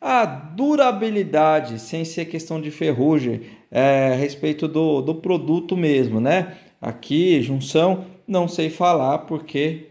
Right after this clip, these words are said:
a gente comprou hoje o produto. Se eu espero que dure, né? Que a gente comprou com foco na durabilidade. Aqui, pessoal, é mais grosso que o outro.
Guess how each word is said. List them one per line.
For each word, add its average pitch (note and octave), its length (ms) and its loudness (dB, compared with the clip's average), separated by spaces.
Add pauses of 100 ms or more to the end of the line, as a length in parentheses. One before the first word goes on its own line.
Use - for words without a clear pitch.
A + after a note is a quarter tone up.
(120)
a A2+ 140 -8
gente C3 240 -6
comprou C3+ 440 0
hoje B2 200 2
o B2 60 -6
produto. C3+ 680 -4
Se - 140 -8
eu A2 120 -2
espero A#2+ 400 -2
que C3 100 -8
dure, C3+ 380 0
né? A#2+ 180 0
Que F#3+ 120 -4
a - 20 0
gente A#2+ 160 -2
comprou A2+ 460 -4 (260)
com C3+ 100 -6
foco C3+ 320 0
na C3 140 -2
durabilidade. C#3 840 0 (240)
Aqui, G#3+ 360 -2
pessoal, C#3+ 380 0
é - 20 -2
mais D#3+ 260 0
grosso D3 400 -4
que - 80 -10
o C#3 40 -8
outro. D#3 460 -4